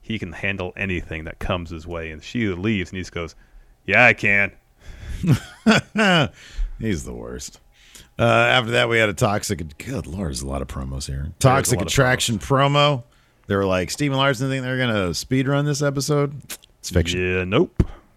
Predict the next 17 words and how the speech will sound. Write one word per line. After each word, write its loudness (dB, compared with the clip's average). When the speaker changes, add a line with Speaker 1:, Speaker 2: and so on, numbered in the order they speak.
Speaker 2:
So 4
anyways, 2
it's 0
Toxic 2
Attraction -2
promo. -2
Mandy 0
says -2
she's -4
done -2
with -4
Wendy -4
Choo, 6
calls 2
her -6
a -8
joke. 2